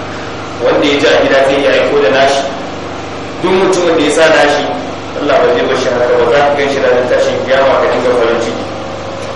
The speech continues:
Allah ya faranta mana rai ranar tashin kiyama. Saboda haka za a zaga a karɓa, taimaka fi sabilillah. A, subhanakallahumma wa bihamdik.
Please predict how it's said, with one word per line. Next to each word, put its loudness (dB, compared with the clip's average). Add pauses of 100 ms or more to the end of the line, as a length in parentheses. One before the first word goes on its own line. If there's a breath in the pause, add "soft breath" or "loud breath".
(100)
Allah 0
ya 2
faranta 0
mana 2
rai 2
ranar 2
tashin 0
kiyama. 0 (2250)
Saboda 0
haka 4
za 0
a 2
zaga 4
a 4
karɓa, 2 (420)
taimaka 0
fi -2
sabilillah. -2 (1800)
A, 0 (720)
subhanakallahumma 2
wa 2
bihamdik. 0